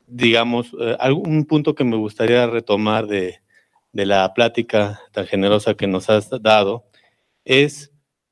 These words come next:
en torno a la complejidad que ya hablabas de las interseccionalidades de nosotras las mujeres, es decir, a-,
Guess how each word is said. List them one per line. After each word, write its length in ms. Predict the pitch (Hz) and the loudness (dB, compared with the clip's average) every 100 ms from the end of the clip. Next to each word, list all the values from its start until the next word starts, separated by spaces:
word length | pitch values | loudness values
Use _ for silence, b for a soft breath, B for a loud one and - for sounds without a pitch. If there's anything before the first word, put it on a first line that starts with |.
| _ _ - | _ _ -2
en 160 | 123 | 0
torno 260 | 123 120 123 | 2 2 2
a 40 | |
la 120 | 120 | 0
complejidad 600 | 120 117 120 120 131 147 147 | 0 -4 -4 -4 0 0 0
que 120 | 139 | 0
ya 100 | 131 | 2
hablabas 440 | 131 131 131 127 | 2 4 4 2
de 120 | 107 | 0
las 240 | 101 98 - | -2 -4 -6
interseccionalidades 1120 | 98 - - 101 - 101 98 98 101 113 113 | -8 -8 -6 -6 -2 -2 -2 -2 0 0 -2
de 80 | 104 | -4
nosotras 500 | 95 92 110 110 101 | -8 -6 -6 -4 -2
las 180 | 95 92 | -4 -4
mujeres, 540 | 95 - 117 104 101 127 | -4 2 2 2 -4 -6
es 100 | 113 | -2
decir, 460 | 120 120 123 131 - b b b b b | 0 2 0 -2 -20 b b b b b
a-, 120 | - | -4